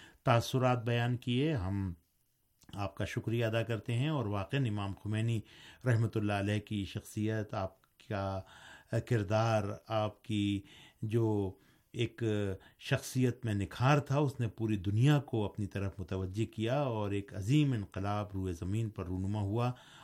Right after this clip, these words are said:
اور اسلامی جمہوریہ ایران میں، اے، ڈھائی ہزار سالہ شہنشاہت کی بساط جو ہے، وہ لپیٹ دی گئی، اور ساتھ ہی ساتھ اسلام اور مسلمین کے لیے ایک ایسا زمینہ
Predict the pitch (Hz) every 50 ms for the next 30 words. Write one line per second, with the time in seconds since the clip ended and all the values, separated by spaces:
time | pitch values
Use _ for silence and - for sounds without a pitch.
0 | - - _ 117 117 113 107 104 98 95 95 92 92 - 92 - - 110 104 104
1 | 110 110 107 107 92 98 98 92 95 95 95 92 92 92 90 92 87 98 107 117
2 | 123 123 117 117 117 117 117 - - - - - - - - - 113 107 104 104
3 | 101 98 95 95 - - - _ _ - 104 101 131 143 151 143 131 120 107 117
4 | 110 107 104 95 90 - - 98 98 98 104 101 98 95 - - - 101 92 101
5 | 95 - - 101 95 98 98 - _ - 95 90 87 95 90 - - 101 101 104
6 | 98 95 - 98 90 92 95 95 92 92 90 87 87 - 117 123 127 123 117 107
7 | 123 110 120 123 127 135 135 - - - - - - - - 120 123 117 110 104
8 | 101 98 95 95 95 92 92 90 87 - - - - - - - 147 147 147 -
9 | 151 135 - - 131 123 123 123 123 - - 117 117 117 117 113 113 - - -
10 | - - - _ - 123 - - 131 123 120 131 139 139 143 143 139 139 - _
11 | _ - 113 110 110 110 110 104 98 104 104 110 110 - - 123 117 120 147 170
12 | 175 170 151 - 135 123 117 113 117 120 120 117 117 117 123 - 113 110 - -
13 | 123 - - 127 139 151 139 - 156 139 113 117 113 110 113 110 107